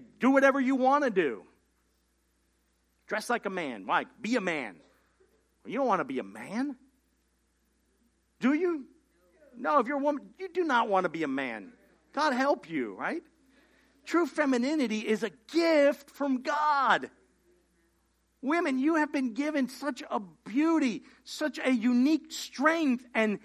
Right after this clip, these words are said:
and grace and dignity that men do not have. Why would you trade that away?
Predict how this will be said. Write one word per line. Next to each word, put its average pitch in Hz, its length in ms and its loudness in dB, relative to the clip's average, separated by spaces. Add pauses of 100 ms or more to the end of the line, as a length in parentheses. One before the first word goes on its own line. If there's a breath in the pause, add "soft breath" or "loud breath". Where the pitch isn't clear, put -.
(120)
and 214 300 -2
grace 302 560 2
and 220 260 0 (160)
dignity 262 800 0 (160 loud breath)
that 254 140 6
men 320 340 6
do 294 140 6
not 285 280 6
have. 247 480 6 (140 loud breath)
Why 294 260 6
would 339 240 2
you 339 80 -8
trade 311 360 0
that 302 160 2
away? 302 520 0